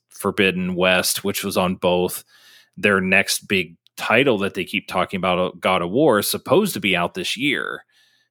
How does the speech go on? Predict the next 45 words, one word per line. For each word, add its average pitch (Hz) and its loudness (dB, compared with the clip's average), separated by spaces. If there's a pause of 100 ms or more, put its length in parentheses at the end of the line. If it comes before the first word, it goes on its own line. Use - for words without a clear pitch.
But, 107 2 (180)
I 104 0
mean, 90 0 (500)
nobody 104 2
knows 117 4
'cause 95 -6
they 98 -2
haven't 101 -4
really 90 -4
seen 143 0
anything 90 -2
yet. 87 -4
But 92 -6
if 104 -2
it 180 6
gets 113 -4
pushed - -4
to 98 -8
twenty 101 -2
twenty-three, 107 -2 (1000)
I 113 0
mean, 107 2
that 120 2
means 117 2
your 110 0
console, 113 0
your 101 0
new 107 2
console's 107 -2
been 104 2
out 95 0
for 101 -10
three 101 -4
years, 107 2
and 104 -2
they're 101 2
still 143 2
putting 104 0
that 117 2
one 104 -4
out 92 0
on 87 -2
P - -8
S 80 -4
four. - -8